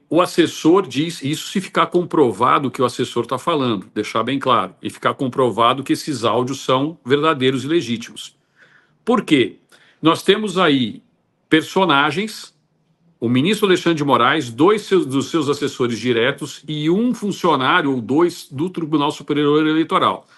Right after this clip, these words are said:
Então já caracterizaria crime de, de formação de quadrilha ou bando concominado com falsidade ideológica,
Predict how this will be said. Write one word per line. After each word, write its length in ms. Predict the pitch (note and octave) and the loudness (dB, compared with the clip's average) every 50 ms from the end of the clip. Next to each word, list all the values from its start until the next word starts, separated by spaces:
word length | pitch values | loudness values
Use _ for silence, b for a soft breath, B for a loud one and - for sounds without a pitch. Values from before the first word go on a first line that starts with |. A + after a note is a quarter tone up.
| b b | b b
Então 120 | - C3+ C#3 | -4 -4 0
já 140 | B2 D#3 | 0 0
caracterizaria 720 | D3+ E3 E3 - - - D#3 C#3+ C3+ D3 C#3 C3 C#3 D#3 D#3 | 0 0 -4 -4 -4 -6 -6 -2 0 0 0 2 0 -2 -2
crime 240 | D3+ - D3+ D3+ D#3+ | -2 -4 -4 -4 -4
de, 160 | D3 D3 C#3+ - - C#3+ D#3+ D3+ | -6 -8 -14 -14 -12 -10 -10 -8
de 160 | A#2+ C3 B2+ | -8 -10 -6
formação 400 | - D3+ C#3 C#3 B2+ - C#3+ C#3 | -4 -4 -2 -2 -4 -4 -4 -6
de 60 | C3 | -4
quadrilha 340 | - B2+ B2+ B2+ B2+ C3 C#3 | -4 -4 -4 -4 0 0 0
ou 80 | B2 | 0
bando 400 | G#2+ A2+ C3 E3 G3+ E3+ A2+ F#2+ B B B B B B B B B _ | 2 0 0 0 0 0 -4 -6 B B B B B B B B B _
concominado 1040 | - F3+ A3+ B3 B3+ A3+ A#3+ A#3+ - F#3 F3+ F3+ D#3+ C#3 C3+ C3 C#3 D#3 E3+ F3+ F3+ | 0 2 2 2 2 0 -4 -2 0 0 2 2 2 0 0 0 0 0 0 -2 -4
com 220 | F3+ - F3+ D#3+ | -4 -4 -4 -4
falsidade 1040 | - - - G3+ G3+ A3+ A#3 A3 - - - F#3+ D3+ B2+ C#3 D3 E3 F#3 F3+ D#3 E3+ | -6 -6 0 2 2 2 0 -6 -10 -10 -6 -6 -4 -2 0 0 0 0 -2 -4 -6
ideológica, 880 | E3 D#3 F#3 G3 F#3+ D#3 C3+ C#3 F3 E3 - G#2+ G#2 - - - - | -2 -2 -2 0 0 -2 0 0 0 0 -2 -4 -8 -12 -14 -14 -16